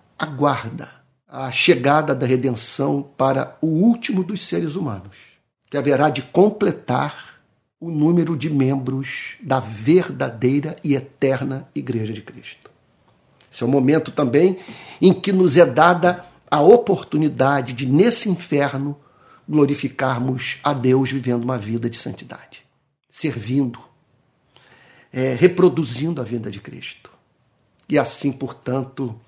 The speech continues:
acumulando bom tesouro no céu. Agora,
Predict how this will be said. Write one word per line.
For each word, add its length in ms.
acumulando 800
bom 300
tesouro 480
no 100
céu. 320
Agora, 460